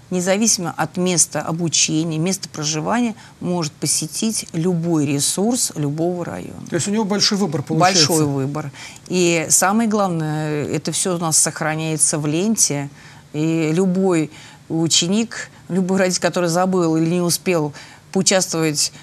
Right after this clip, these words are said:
Speaker 1: в караоке мастер-классе, он может, пожалуйста, э, прийти на наш портал, немножечко опусти-, спуститься вниз по информационной ленте и увидеть этот
Speaker 2: И посмотреть
Speaker 1: урок, и
Speaker 2: еще раз.
Speaker 1: посмотреть еще раз.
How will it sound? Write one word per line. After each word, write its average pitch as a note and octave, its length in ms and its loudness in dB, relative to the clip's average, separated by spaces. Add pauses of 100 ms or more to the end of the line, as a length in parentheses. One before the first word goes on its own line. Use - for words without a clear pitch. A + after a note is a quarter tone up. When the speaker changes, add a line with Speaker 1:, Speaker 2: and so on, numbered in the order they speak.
(120)
Speaker 1:
в - 80 -18
караоке D#3+ 800 2
мастер-классе, D#3+ 840 0
он E3 220 0
может, F3 300 -2 (240)
пожалуйста, D3+ 880 -2 (240)
э, D3+ 380 -2 (400)
прийти D#3+ 360 2
на D3+ 120 -2
наш C#3+ 240 0
портал, A#3 440 0 (440)
немножечко D#3 680 0 (140)
опусти-, - 480 -4
спуститься - 640 2
вниз D#3+ 380 2 (100)
по A#3 60 2
информационной A3+ 600 2
ленте A3 400 2 (320)
и G#3+ 100 0
увидеть F#3 540 0
этот E3+ 180 -4
Speaker 2:
И G3+ 40 -2
посмотреть D#3+ 400 2
Speaker 1:
урок, E3+ 40 -2
и G#3 80 4
Speaker 2:
еще F#3 100 0
раз. D#3 80 4
Speaker 1:
посмотреть E3 500 0
еще D#3 300 2
раз. D3 340 0